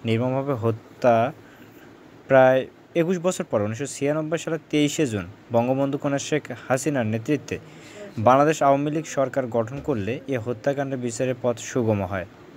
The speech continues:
পরবর্তী সময়ে ধানমন্ডি থানায় বঙ্গবন্ধু ও তার পরিবারের সদস্যদের হত্যার বিরুদ্ধে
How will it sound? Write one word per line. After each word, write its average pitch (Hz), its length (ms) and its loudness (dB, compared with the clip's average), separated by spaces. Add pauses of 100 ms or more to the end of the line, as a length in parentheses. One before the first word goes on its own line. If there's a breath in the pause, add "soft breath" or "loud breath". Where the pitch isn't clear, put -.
(1400)
পরবর্তী 175 360 6
সময়ে 180 320 4
ধানমন্ডি 151 500 -2
থানায় 135 340 0 (100)
বঙ্গবন্ধু 151 540 0 (160)
ও - 80 2
তার 135 200 4
পরিবারের 147 480 0
সদস্যদের 139 480 2 (100)
হত্যার 143 360 2
বিরুদ্ধে 113 340 0